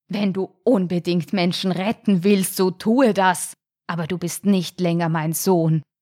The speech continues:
Der Vater schlug so aufgeregt die Schwanzflosse hin und her, dass er dabei die Eingangstür zerschmetterte. Erschrocken schwamm der kleine weiße Hai hinaus, und mit einem letzten Blick auf den aufgebrachten Vater verschwand er im dichten Algengebüsch.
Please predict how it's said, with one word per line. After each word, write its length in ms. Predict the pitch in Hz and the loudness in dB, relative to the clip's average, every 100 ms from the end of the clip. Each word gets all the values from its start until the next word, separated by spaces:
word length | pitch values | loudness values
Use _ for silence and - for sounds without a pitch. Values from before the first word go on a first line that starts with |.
| _ _ _ _ - | _ _ _ _ -6
Der 140 | 165 160 | -4 -4
Vater 400 | - 185 185 185 | -2 -2 0 -2
schlug 260 | 180 175 | -2 -4
so 280 | - 220 233 | 0 0 2
aufgeregt 640 | 190 214 - 196 208 202 | 2 2 0 -2 -2 -2
die 40 | 175 | -4
Schwanzflosse 760 | - 175 226 - 202 208 214 | 0 0 0 0 -2 0 0
hin 180 | 202 208 | 0 2
und 180 | 208 - | 0 0
her, 180 | 202 202 | 0 2
dass 180 | 196 | 2
er 60 | 214 | 2
dabei 300 | 196 202 196 | 0 0 0
die 160 | 214 202 | 0 0
Eingangstür 640 | 196 175 185 180 - 180 | 2 2 0 0 0 0
zerschmetterte. 760 | - - 202 185 196 175 185 175 _ _ _ _ _ | 0 0 0 0 0 0 0 -2 _ _ _ _ _
Erschrocken 640 | - 180 - 196 190 - 165 | -8 -8 -6 -6 -6 -6 -4
schwamm 260 | - 185 | 0 0
der 100 | 175 | 0
kleine 380 | 175 185 180 185 | -2 -2 0 2
weiße 380 | 180 180 - 175 | 0 -2 -4 -6
Hai 180 | 185 185 | -4 -2
hinaus, 540 | 196 175 170 175 - - _ _ | 0 2 0 -2 -8 -20 _ _
und 160 | - 185 | -6 0
mit 160 | 208 214 | 0 2
einem 180 | 220 | 2
letzten 460 | 220 226 - - 240 | 2 0 -2 0 0
Blick 280 | 208 214 208 | 0 -2 0
auf 140 | 202 | 0
den 160 | 196 196 | -2 -2
aufgebrachten 760 | 185 196 - 226 196 196 - 214 | -2 -2 -4 -2 -2 -2 -4 -4
Vater 500 | - 185 190 208 202 _ _ _ | -2 -2 -2 -2 -4 _ _ _
verschwand 500 | 233 - - 185 185 | -6 -2 0 0 0
er 160 | 196 202 | -2 2
im 160 | 208 | 0
dichten 400 | 202 185 - 208 | 0 -4 -4 -4
Algengebüsch. 880 | 208 170 170 180 175 175 170 160 - | -2 -2 0 0 0 0 -2 -4 -10